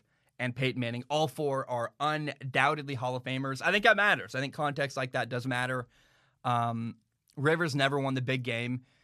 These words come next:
Just because you didn't win the big game doesn't mean you don't belong in the Hall of Fame. And I thought he had an amazing career. I salute to him. I, I really, I really always enjoyed watching Phillip Rivers. Whether you liked him or not, whether he won or not, he always made watching him a good time.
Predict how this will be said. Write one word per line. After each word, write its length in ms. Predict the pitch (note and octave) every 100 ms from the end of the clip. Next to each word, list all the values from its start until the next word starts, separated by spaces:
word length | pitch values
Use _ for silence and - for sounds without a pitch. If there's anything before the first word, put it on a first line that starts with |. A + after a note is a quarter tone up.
| _ _
Just 260 | - D#3+ E3
because 320 | F3+ F3 D#3
you 80 | C#3
didn't 200 | C3+ C3
win 160 | C#3 C3
the 80 |
big 240 | A#2+ C3+ B2+
game 200 | B2+ B2
doesn't 260 | B2+ B2+
mean 120 | B2+ A#2+
you 80 |
don't 160 | A#2 G#2
belong 320 | A#2 A2+ A2+
in 60 | A2+
the 60 |
Hall 200 | G#2+ A2
of 60 | A2
Fame. 360 | A2 A2 A2+ A2 _ _ _ _ -
And 160 | A#2+
I 60 | A#2
thought 220 | C3 B2
he 80 | C3
had 140 | A#2+
an 100 | A#2
amazing 440 | A#2 A#2+ C3 B2+ B2
career. 480 | B2 A#2+ A2+ A2 - B2
I 120 | B2 A#2
salute 440 | - B2 C#3+ C3
to 60 | B2+
him. 220 | B2 A#2
I, 140 | B2+ C3+
I 100 | D3
really, 380 | D#3+ F3 E3 D3+
I 180 | D3+ G3+
really 380 | F#3 D#3 D#3+ D#3
always 380 | C3 C#3 C#3 C3+
enjoyed 520 | B2 A#2+ A#2+ A#2+ B2 - _ _ _ _ -
watching 380 | A#2+ B2+ C#3
Phillip 240 | B2+ B2+ B2+
Rivers. 340 | B2+ C3 B2+ - -
Whether 320 | D3 F#3 F3+
you 280 | E3 A3+ G#3+
liked 340 | E3+ F#3+ -
him 200 | G3+ F3+
or 140 | C#3+
not, 300 | C3 C3+ C3+
whether 220 | C3 C3 C3
he 360 | C3+ B2 A#2+ _ _ _ _ _ _ _ _
won 420 | C#3 C#3 F#3 G3+
or 220 | F3 E3 D3+
not, 260 | B2 A2
he 160 | B2+ F3
always 340 | D3+ E3+ D3
made 180 | D3 C3
watching 480 | A#2 A#2 C3 - D3
him 140 | C#3
a 40 | B2
good 240 | A#2+ A#2+
time. 400 | A#2+ A2 B2